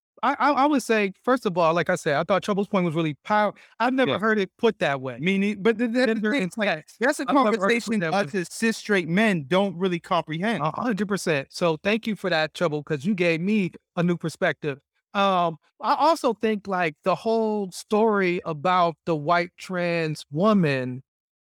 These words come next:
Speaker 1: you know, it's kinda that thing of like, "Oh, I had this friend," you know, like, like, it's something that white people do all the time.
Speaker 2: I have
Speaker 1: "I
Speaker 2: a
Speaker 1: have this
Speaker 2: black
Speaker 1: black
Speaker 2: friend, yeah, that's
Speaker 1: friend,
Speaker 2: the same thing.
Speaker 1: and here's me and this black friend." And so obviously, if I care about this one black person,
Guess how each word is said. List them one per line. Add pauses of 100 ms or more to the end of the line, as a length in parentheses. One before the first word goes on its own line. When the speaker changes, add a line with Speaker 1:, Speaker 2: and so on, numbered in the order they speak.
(460)
Speaker 1:
you
know,
it's
kinda
that
thing
of
like,
"Oh,
I
had
this
friend,"
you
know,
like,
like,
it's
something
that
white
people
do
all
the
time.
Speaker 2:
I
have
Speaker 1:
"I
Speaker 2:
a
Speaker 1:
have
this
Speaker 2:
black
Speaker 1:
black
Speaker 2:
friend,
yeah,
that's
Speaker 1:
friend,
Speaker 2:
the
same
thing. (100)
Speaker 1:
and (140)
here's
me
and
this
black
friend."
And
so
obviously, (280)
if
I
care
about
this
one
black
person,